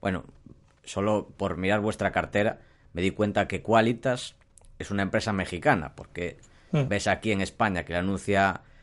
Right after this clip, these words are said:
Speaker 1: Pierce Brosnan, una multinacional, pues piensas que, pues, sería de, bueno,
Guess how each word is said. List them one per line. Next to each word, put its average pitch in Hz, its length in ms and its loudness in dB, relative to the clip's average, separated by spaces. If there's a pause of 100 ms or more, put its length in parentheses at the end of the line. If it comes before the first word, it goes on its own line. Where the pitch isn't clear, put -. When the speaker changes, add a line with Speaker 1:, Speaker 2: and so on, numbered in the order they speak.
(220)
Speaker 1:
Pierce 101 280 0
Brosnan, 131 600 2 (240)
una 90 240 -2
multinacional, 95 840 -2
pues 98 160 -8
piensas 98 400 -6
que, 71 400 -10 (140)
pues, - 180 -20
sería 85 380 -2
de, 80 480 -6
bueno, - 220 -12